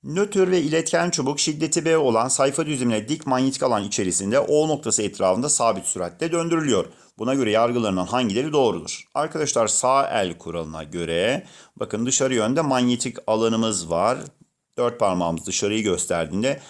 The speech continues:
hareket yönüne bakarsak arkadaşlar sağa doğru, ilk hareket yönü sağa doğru olduğu için baş parmağımız sağı gösterdiğinde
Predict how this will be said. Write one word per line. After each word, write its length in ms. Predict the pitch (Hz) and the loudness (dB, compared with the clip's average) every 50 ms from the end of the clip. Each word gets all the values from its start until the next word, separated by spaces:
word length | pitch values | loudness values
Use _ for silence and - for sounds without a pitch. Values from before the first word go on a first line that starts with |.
| - _ | -20 _
hareket 540 | _ - - - 131 123 - 147 143 - - | _ -6 -4 -4 -4 -2 -4 -4 -4 -4 -2
yönüne 300 | 123 117 113 110 104 98 | -2 0 2 2 2 2
bakarsak 540 | 104 104 101 - 110 104 101 - - 98 95 | 2 0 0 0 0 0 0 0 -2 0 0
arkadaşlar 580 | 92 87 82 - 90 85 - - 113 123 127 127 - | 0 -2 0 -2 -2 -2 -2 0 -2 -2 -2 -2 -2
sağa 400 | - - - 117 117 110 101 90 | -4 0 2 4 4 4 4 4
doğru, 320 | 90 85 82 82 104 120 | 2 0 0 0 0 -2
ilk 240 | - - 120 110 - | 0 -2 -6 -6 -4
hareket 480 | - 101 92 92 87 - 90 - - 92 | -6 -4 -4 -4 -4 -6 -8 -8 -6 -6
yönü 180 | 92 117 131 | -4 -2 0
sağa 380 | - - - 104 104 104 98 90 | -2 0 2 2 2 2 2 2
doğru 200 | 90 85 82 82 | 0 -2 0 0
olduğu 240 | 80 80 78 82 85 | -2 -2 -4 -4 -6
için 340 | 82 - - 127 135 - - - - - _ - | -4 -4 -4 -4 -4 -6 -8 -14 -20 -20 _ -4
baş 220 | - 127 123 - - | -2 -2 -2 -2 0
parmağımız 420 | 110 104 95 90 87 87 87 85 | 0 0 2 2 0 0 0 0
sağı 280 | - - - 101 113 123 | -2 0 2 2 0 2
gösterdiğinde 920 | 113 104 92 87 - - 90 85 85 82 76 85 90 95 107 127 143 165 | 2 0 0 0 -2 -2 -2 -2 -2 -2 -4 -4 -4 -2 -2 -2 -2 -2